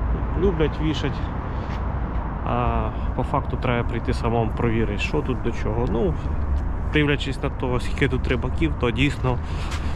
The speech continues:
все з кльовом не дуже хорошо. Ну, у нас був кльов, у нас була рибка, правда, зійшла прямо в, в камнях,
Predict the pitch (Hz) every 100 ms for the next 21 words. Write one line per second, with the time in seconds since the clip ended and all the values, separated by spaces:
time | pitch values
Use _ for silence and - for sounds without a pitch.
0 | - - - 139 156 160 - - - 135
1 | 143 139 139 131 - 127 120 127 131 123
2 | 165 131 - 123 117 - 185 262 269 -
3 | - - - - 165 160 127 131 127 -
4 | 254 254 196 - - - 143 127 127 127
5 | 120 196 240 - 208 190 - 160 160 156
6 | 135 139 - 247 202 180 160 147 - -
7 | - - - - 156 160